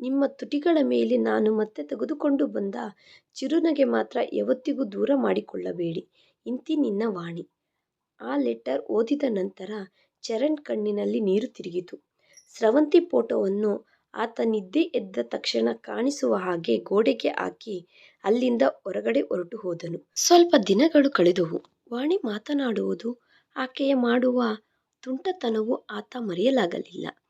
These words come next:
"ಏನಿದು, ಎಷ್ಟು ಬೇಡ ಅಂದುಕೊಂಡರೂ ವಾಣಿ ಆಲೋಚನೆಗಳೇ ಬರುತ್ತಿದ್ದಾವೆ. ನಾನು ಆಕೆಯ ಜೊತೆ ಸ್ನೇಹ ಮಾತ್ರನೇ ಅಲ್ವಾ ಮಾಡಿದೆ?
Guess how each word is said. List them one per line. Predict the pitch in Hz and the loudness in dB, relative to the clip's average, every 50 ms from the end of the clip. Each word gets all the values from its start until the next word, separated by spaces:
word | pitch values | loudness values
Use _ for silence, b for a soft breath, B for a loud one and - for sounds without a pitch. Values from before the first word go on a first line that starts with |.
| b b b b b b - | b b b b b b -8
"ಏನಿದು, | 196 190 226 269 294 330 311 - 339 339 339 _ _ _ _ _ _ _ - | -4 -2 0 2 2 2 0 0 -4 -6 -6 _ _ _ _ _ _ _ -12
ಎಷ್ಟು | 214 202 - - 320 277 | -10 -10 -8 -6 -6 -2
ಬೇಡ | 233 226 214 202 214 277 330 339 339 - | 2 4 4 6 6 4 2 0 -2 -2
ಅಂದುಕೊಂಡರೂ | 247 240 240 254 - - 202 202 208 220 220 208 185 - b b b b | -2 -2 -2 -4 -4 -4 -4 -2 -2 -2 -2 -2 -4 -6 b b b b
ವಾಣಿ | 202 214 233 254 277 330 392 - - - | 0 2 4 4 6 4 4 2 0 0
ಆಲೋಚನೆಗಳೇ | 214 220 240 277 294 294 - 254 240 233 233 240 262 | 2 4 6 6 4 4 2 2 2 4 4 4 4
ಬರುತ್ತಿದ್ದಾವೆ. | 240 185 185 185 196 - - - 175 160 - 180 165 165 175 170 - b b b b b _ - | 4 2 0 -2 -4 -4 -8 -12 -12 -10 -10 -12 -10 -10 -12 -12 -14 b b b b b _ -6
ನಾನು | 269 262 269 277 285 302 294 - - | -4 0 2 2 2 2 0 -4 -10
ಆಕೆಯ | 220 214 - - 269 277 269 | -10 -8 -6 -2 0 0 0
ಜೊತೆ | 220 254 233 240 277 | 0 -2 -4 -2 -2
ಸ್ನೇಹ | 254 - - - 226 220 233 339 | -4 -4 -4 -4 -2 0 2 4
ಮಾತ್ರನೇ | 370 302 285 262 254 - 262 247 226 226 226 | 6 6 6 6 4 0 -2 -2 0 0 0
ಅಲ್ವಾ | 208 196 190 190 196 | 0 0 0 0 -2
ಮಾಡಿದೆ? | 180 175 170 180 180 180 175 190 226 247 | -4 -4 -4 -4 -4 -4 -4 -4 -6 -6